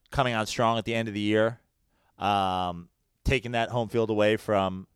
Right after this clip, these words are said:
<laughs> the, the Patriots. I mean, that was one of the wildest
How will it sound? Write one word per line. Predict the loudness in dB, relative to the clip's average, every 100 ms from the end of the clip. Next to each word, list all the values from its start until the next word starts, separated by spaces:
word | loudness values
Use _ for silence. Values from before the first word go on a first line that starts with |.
| _ _ _
<laughs> | _ _ _ -6
the, | -2 -2
the | -2 -2
Patriots. | 0 0 0 -4 -4 -8 _ _ -18
I | -2
mean, | 4
that | 6
was | 6
one | 4
of |
the | 4
wildest | 6 6 6 2 0 -4 -18